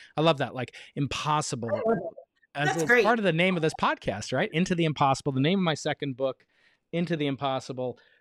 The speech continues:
Speaker 1: Um, nothing is impossible. In fact, Arthur C Clarke said the only way to go,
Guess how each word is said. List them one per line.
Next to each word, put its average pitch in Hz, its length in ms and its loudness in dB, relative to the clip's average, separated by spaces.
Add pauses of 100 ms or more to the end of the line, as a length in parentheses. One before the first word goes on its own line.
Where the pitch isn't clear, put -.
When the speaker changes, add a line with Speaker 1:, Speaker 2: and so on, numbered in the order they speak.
Speaker 1:
Um, 135 340 -6 (100)
nothing 202 260 -2
is 143 140 0
impossible. 135 540 -2
In 156 60 -2
fact, 160 280 0
Arthur 147 240 -4
C - 160 -8
Clarke 143 340 -2
said 135 380 -2
the 131 100 -2
only 143 200 -4
way 143 140 0
to 135 80 -4
go, 131 300 -2